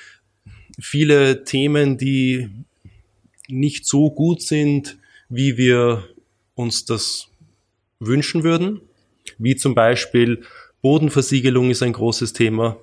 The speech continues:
was dann mit dem nachhaltigen Entwicklungsziel, ähm, einer lebenswerten Natur und Biodiversität in Einklang steht. Also ich würde das, was der Martin gesagt hat, mit Szenariobildungsprozess gern aufgreifen und erweitern auf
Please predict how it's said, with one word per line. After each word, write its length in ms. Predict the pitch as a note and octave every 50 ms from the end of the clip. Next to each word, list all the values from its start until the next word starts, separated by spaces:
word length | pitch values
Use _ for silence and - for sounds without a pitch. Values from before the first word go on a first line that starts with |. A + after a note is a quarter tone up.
| _ -
was 180 | A2+ A2+ - -
dann 200 | B2+ A#2 A2 A2
mit 200 | A#2 A2+ - A#2
dem 160 | A2 A2 A2
nachhaltigen 440 | A2+ A2 G2+ B2 A#2 - A#2 A2+ A#2
Entwicklungsziel, 880 | A2 - B2 A2+ - A#2+ A2+ G#2+ - - - A#2+ A2 G#2+ G#2+ G#2+ G#2+ - - - - - - - _ -
ähm, 420 | G#2+ G#2 G#2 G#2 G2+ G2+ F2+ - _ _ _ _
einer 420 | - A#2+ G#2+ G#2+ G#2 G#2 F#2+ F2+ - - - - _ _ _ _ -
lebenswerten 640 | A#2 A2 A#2+ B2 B2 - - A#2 A2+ - - A2+ A2
Natur 600 | A2+ G#2 - - D#3 D3+ D3+ D3 D3 D3 C#3+ - - _ _ _ _ _ - _ _ - _
und 220 | - A#2 A2 - -
Biodiversität 1040 | C3+ D3 D3 B2+ C3+ B2 B2+ B2 A#2 - B2+ - - B2 A#2+ A#2+ A#2+ - - - _ _ _ _ - - _ -
in 140 | - B2 A#2
Einklang 340 | G#2 A2+ A2 - B2 A2+ G#2
steht. 360 | - - A#2 A2 A2 A2 - - - - - _
Also 300 | - C3 B2+ C3+ C3 - - -
ich 140 | - - D3+
würde 180 | E3+ D#3 D#3+ D3+
das, 180 | D3+ C#3 -
was 120 | D3 C3+ -
der 80 | D3
Martin 300 | C#3 B2 C3+ C#3+ D#3 D3
gesagt 400 | C#3 C3+ - C3+ C#3 C#3+ - -
hat, 120 | D3+ C#3+ -
mit 300 | C3+ C3 - - - - -
Szenariobildungsprozess 1200 | - - C#3 B2 B2 C#3+ D3+ C#3 D3+ C#3+ C#3 C3+ - - - B2+ - C#3 B2+ A#2+ - - - - _ _ _ _ _ _ - -
gern 160 | - C3 B2+
aufgreifen 600 | - - G#2+ C3+ C#3+ - - - C3+ C3+ - C3+ B2
und 120 | A#2+ -
erweitern 640 | B2 A#2+ G2+ A2 G2 A#2 C3+ - - - B2+ B2 A#2
auf 440 | - A2 G#2+ G#2+ G#2+ G#2 - -